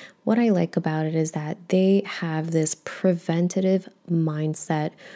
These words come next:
when it comes to the formulation of their skincare products.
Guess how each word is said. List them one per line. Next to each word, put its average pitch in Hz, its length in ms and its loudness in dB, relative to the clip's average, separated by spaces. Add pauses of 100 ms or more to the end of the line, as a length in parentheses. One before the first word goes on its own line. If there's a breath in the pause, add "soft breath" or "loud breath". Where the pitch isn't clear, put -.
(140 loud breath)
when 165 220 2
it 151 160 -6
comes 156 460 -4
to - 120 -10
the 180 80 0
formulation 151 840 -4
of 165 160 -6
their 160 100 -2
skincare - 580 -4
products. - 560 -10